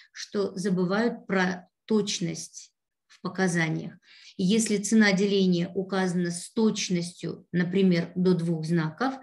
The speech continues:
то и само значение измерения должно быть тоже указано с точностью до двух знаков, несмотря даже на то, что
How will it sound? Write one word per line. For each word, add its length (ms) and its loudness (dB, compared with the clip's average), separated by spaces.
то 180 2
и 540 2
само 460 2
значение 1000 2
измерения 680 2
должно 360 2
быть 260 -4
тоже 320 2
указано 480 -2
с 100 -12
точностью 680 -6
до 160 2
двух 200 2
знаков, 420 2
несмотря 520 0
даже 240 0
на 160 0
то, 180 -6
что 360 -6